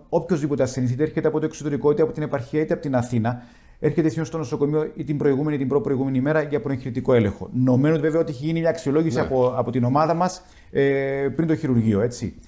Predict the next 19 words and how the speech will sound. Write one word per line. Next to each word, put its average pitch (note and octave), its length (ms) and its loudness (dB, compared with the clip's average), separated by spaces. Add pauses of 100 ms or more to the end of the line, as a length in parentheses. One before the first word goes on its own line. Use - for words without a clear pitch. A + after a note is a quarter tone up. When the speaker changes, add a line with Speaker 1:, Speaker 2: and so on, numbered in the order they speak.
(240)
Speaker 1:
Κάνει E3+ 160 4
ένα E3 120 2
προεγχειρητικό C3+ 480 0
έλεγχο, D#3 240 2
απλά D3 260 2
πράγματα, C3+ 580 0
δηλαδή B2+ 160 -2
μια B2+ 320 -2
εξέταση C3 440 -4
αίματος, D3+ 240 0
ακτινογραφίες, B2 640 -2
καρδιογράφημα, A2+ 760 0
το C#3+ 120 -6
βλέπει C#3+ 200 0
ο C3+ 40 -6
καρδιολόγος B2 440 -2
και - 80 -8
ο - 20 0
αναισθησιολόγος. A2 680 -2